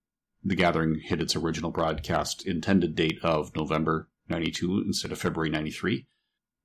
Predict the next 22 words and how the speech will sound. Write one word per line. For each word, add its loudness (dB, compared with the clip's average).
in 0
terms 2
of 0
that 2
comparison. -2
J 2
M 4
S 0
does 2
say 2
the -2
delay -2
made 2
the -2
show -2
better, 0
'cause -4
it -6
was -6
production -2
and -2
stuff. -4